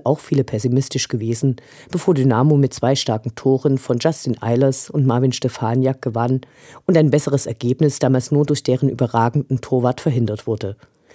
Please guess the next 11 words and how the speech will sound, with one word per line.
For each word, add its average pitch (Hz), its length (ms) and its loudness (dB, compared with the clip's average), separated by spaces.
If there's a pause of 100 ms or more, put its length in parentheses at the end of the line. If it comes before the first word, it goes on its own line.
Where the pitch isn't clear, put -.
(320)
Den 143 140 4
bisherigen 139 460 2
Saisonverlauf 135 720 2
für - 240 -2
Wiesbaden 123 640 -2 (300)
kann 170 160 4
man 156 160 6
durchaus 147 480 2
als 127 180 -2
durchwachsen 120 540 -2
bezeichnen. 107 680 -4